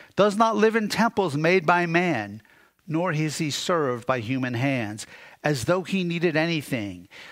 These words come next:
since he himself gives to all mankind life and breath and everything."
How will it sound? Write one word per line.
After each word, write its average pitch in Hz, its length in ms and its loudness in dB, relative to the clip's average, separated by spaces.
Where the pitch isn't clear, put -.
since - 400 -2
he 208 580 0
himself 180 840 0
gives 143 300 0
to 147 220 -4
all 156 360 0
mankind 147 1000 0
life 160 720 0
and 110 320 -6
breath 139 600 -4
and 117 160 -6
everything." 110 560 -8